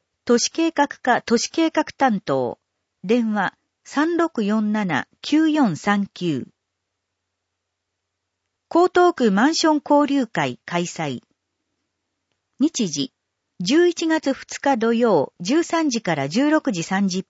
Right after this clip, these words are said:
分。場所、カメリアプラザ、亀戸二の十九の一。定員百人、申し込み順。費用、一人五百円、参加費。内容、第一部、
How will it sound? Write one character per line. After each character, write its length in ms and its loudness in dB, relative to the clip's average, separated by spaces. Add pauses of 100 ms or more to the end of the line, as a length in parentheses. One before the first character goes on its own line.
分。 280 -6 (720)
場 160 0
所、 320 2 (180)
カ 140 0
メ 140 2
リ 140 2
ア 80 0
プ 120 -4
ラ 160 -2
ザ、 240 -6 (480)
亀 400 4
戸 240 0
二 160 4
の 160 2
十 240 -2
九 260 0
の 160 -2
一。 460 -8 (1120)
定 260 2
員 380 2
百 320 -4
人、 320 0 (240)
申 180 0
し 140 -6
込 80 -4
み 140 -2
順。 340 -6 (560)
費 160 0
用、 380 2 (100)
一 300 -2
人 100 0
五 140 0
百 300 -2
円、 280 -4 (160)
参 320 -2
加 120 -6
費。 260 -12 (680)
内 300 2
容、 340 0 (520)
第 360 0
一 280 -4
部、 180 -6